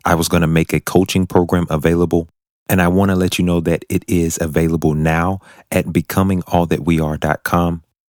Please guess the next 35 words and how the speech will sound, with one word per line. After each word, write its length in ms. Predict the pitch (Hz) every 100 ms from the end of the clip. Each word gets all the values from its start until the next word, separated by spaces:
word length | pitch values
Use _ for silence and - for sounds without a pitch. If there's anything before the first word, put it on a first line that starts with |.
| _ _ _ _
If 140 | - -
you 60 |
go 180 | 120 -
to 160 | - 82
the 80 |
store 580 | 80 - 98 95 95 95 - _ _ -
or 180 | 98 101
the 140 | 92
coaching 760 | - 98 98 - 92 90 90 - -
slash 640 | - 87 85 82 80 - - -
counsel 480 | - 90 - - 78
page, 720 | - - 90 80 69 69 - _
you'll 140 | 95 95
see 160 | -
the 100 | 90
program 400 | 85 92 85 85 80
available 480 | 76 85 82 78
there. 400 | 71 80 90 87 - _ _
It's 160 | - -
called 260 | - 95 -
the 80 |
Start 540 | - - 92 90 85 -
Fresh 420 | - 92 92 - - -
program. 580 | - 95 87 95 90 90 - _ _ _ -
I 60 | 92
believe 360 | 92 95 90
that 280 | 82 78 71 - -
now 340 | 87 92 92
is 120 | 90 -
such 300 | - 90 -
an 100 | 76 -
opportune 640 | - 92 - - 92 87 85
time 600 | - 90 87 76 69 -
for 220 | - 87 -
us 320 | 90 82 -